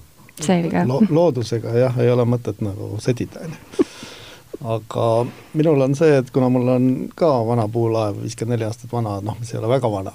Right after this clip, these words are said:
Speaker 2: on ju, Skandinaavia mõistes ta ei ole tegelikult üldse vana, aga Eesti mõistes juba midagi on. Et, äh, siis, kui merele ei saa, siis ma üldjuhul putitan seda, sellepärast et kahjuks on meil laevaehitusmeistrid ka nii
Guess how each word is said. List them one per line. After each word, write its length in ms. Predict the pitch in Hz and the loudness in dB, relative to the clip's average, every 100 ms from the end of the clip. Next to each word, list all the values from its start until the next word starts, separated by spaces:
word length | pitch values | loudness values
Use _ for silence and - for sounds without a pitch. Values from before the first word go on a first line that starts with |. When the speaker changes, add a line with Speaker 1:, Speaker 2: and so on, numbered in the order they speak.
| - | -10
Speaker 2:
on 60 | |
ju, 60 | - | -12
Skandinaavia 500 | - 143 143 123 120 | -10 -6 -4 -4 -4
mõistes 340 | 117 117 - 117 | -4 -4 -6 -8
ta 140 | - | -6
ei 80 | 113 | -6
ole 100 | 113 | -4
tegelikult 300 | 113 117 139 | -4 -2 -2
üldse 140 | 139 170 | -2 -4
vana, 240 | 180 185 | -4 -4
aga 160 | 185 185 | -6 -8
Eesti 280 | 147 - 120 | -8 -8 -8
mõistes 280 | 127 131 123 | -6 -4 -2
juba 160 | 127 | 0
midagi 240 | 127 131 147 | 0 2 2
on. 140 | 127 117 - - - 151 | 2 -2 -16 -20 -14 -12
Et, 540 | 135 117 113 117 - - | -8 -8 -8 -14 -14 -8
äh, 440 | 117 117 117 120 - | -4 -4 -4 -6 -10
siis, 200 | - 117 | -12 -12
kui 100 | - | -8
merele 320 | 127 143 139 139 | -4 -2 -2 -2
ei 60 | |
saa, 160 | 165 143 127 | -2 -2 -4
siis 140 | 131 | -4
ma 80 | 139 | -2
üldjuhul 240 | 143 135 131 | 0 0 2
putitan 440 | 147 165 - 95 | 0 0 -8 -8
seda, 220 | 95 95 95 | -8 -8 -8
sellepärast 460 | 98 98 107 - - | -10 -10 -10 -10 -14
et 80 | - | -4
kahjuks 400 | 120 127 117 - | 0 0 -2 -6
on 140 | 123 120 | -4 -2
meil 160 | 117 120 | -2 0
laevaehitusmeistrid 960 | 131 139 127 123 120 131 135 139 123 120 | 2 2 2 0 -4 -2 -2 -2 -6 -8
ka 180 | 131 123 | -6 -4
nii 220 | 131 127 | -2 -2